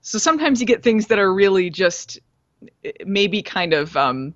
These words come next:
overly sweet or overly simplistic about things, but they're just very heartfelt about it. So you believe it, and, uh, it can get really goofy. Uh, sometimes it doesn't exactly work, but, uh,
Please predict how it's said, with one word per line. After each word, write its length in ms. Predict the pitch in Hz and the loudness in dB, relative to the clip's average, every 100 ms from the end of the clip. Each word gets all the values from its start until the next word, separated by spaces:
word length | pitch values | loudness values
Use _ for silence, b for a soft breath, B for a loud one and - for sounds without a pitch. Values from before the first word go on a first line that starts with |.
| - | -2
overly 440 | 180 180 185 175 | -2 2 0 0
sweet 500 | 170 - 170 156 143 | -4 -4 -4 -4 -2
or 220 | 156 143 160 | 0 2 2
overly 680 | 160 170 165 156 151 147 | 0 -2 -2 0 0 -2
simplistic 800 | - - 180 156 185 - 196 190 | -6 -2 -2 2 2 2 -2 0
about 320 | 185 190 185 | 0 0 0
things, 320 | 208 196 196 196 | 0 -2 -4 -6
but 200 | 196 B B B - | -6 B B B -8
they're 140 | 277 | -6
just 300 | 381 381 - | -4 -6 -4
very 420 | 208 233 220 190 | 0 2 2 -2
heartfelt 600 | - 190 170 - 143 147 | -4 -2 -2 -2 -4 -4
about 280 | 165 135 123 | -4 -2 -2
it. 140 | 123 - | -2 -4
So 100 | 220 | -4
you 160 | 208 | -2
believe 440 | 170 185 190 175 139 | 0 0 2 0 0
it, 320 | - - - | -2 -6 -10
and, 340 | 156 147 151 | -6 -6 -4
uh, 200 | - 113 - | -4 -2 0
it 140 | 190 | 0
can 100 | 226 | 2
get 180 | 240 220 | 2 2
really 220 | 233 220 | 0 0
goofy. 800 | 160 196 190 202 196 196 - 98 | 0 -2 -2 -2 -2 -4 -8 -10
Uh, 60 | - - | -12 -6
sometimes 440 | 190 175 170 180 | -4 -2 -4 -2
it 60 | 165 | -2
doesn't 240 | 170 160 | -2 -4
exactly 460 | 151 190 - 196 180 | -4 -4 -2 -2 -2
work, 300 | 185 190 - | -2 -4 -6
but, 260 | 160 135 | -10 -6
uh, 200 | 156 143 | -6 -6